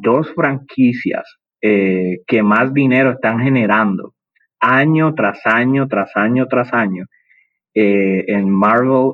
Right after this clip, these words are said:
y Star Wars, entonces sí que te estás montando, porque tienes, ya tienes una audiencia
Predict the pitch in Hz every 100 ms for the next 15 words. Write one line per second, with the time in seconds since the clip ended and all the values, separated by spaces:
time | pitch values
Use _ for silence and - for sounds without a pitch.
0 | - 110 117 117 120 120 117 - 123 120
1 | 95 92 - _ _ _ _ 117 110 104
2 | 95 113 165 233 214 156 165 135 107 -
3 | 104 113 98 98 101 87 - _ _ _
4 | _ _ - 113 110 107 - 110 107 104
5 | 101 101 101 120 139 151 - _ 123 120
6 | 135 139 165 175 170 160 165 160 151 160
7 | 156 - 101 107